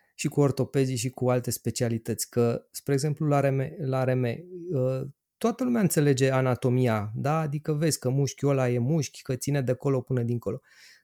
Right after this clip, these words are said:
Dar când ajungem la discuția de semnal, de ce are hipersemnal T unu sau de ce are hipersemnal T doi,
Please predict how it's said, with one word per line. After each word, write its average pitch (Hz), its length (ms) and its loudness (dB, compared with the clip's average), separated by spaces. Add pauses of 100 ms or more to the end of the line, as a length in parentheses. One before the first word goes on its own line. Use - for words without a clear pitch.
(260)
Dar 131 340 0
când 139 180 0
ajungem 156 340 2
la 143 100 4
discuția 131 440 -2
de 123 140 2
semnal, 123 680 2
de 113 140 -4
ce 135 180 0
are 127 160 4
hipersemnal 113 680 -2
T - 80 -8
unu 139 300 -2
sau 107 180 -4
de 101 100 -4
ce 117 120 -4
are 113 120 0
hipersemnal 104 600 -2
T 98 100 -10
doi, 143 380 0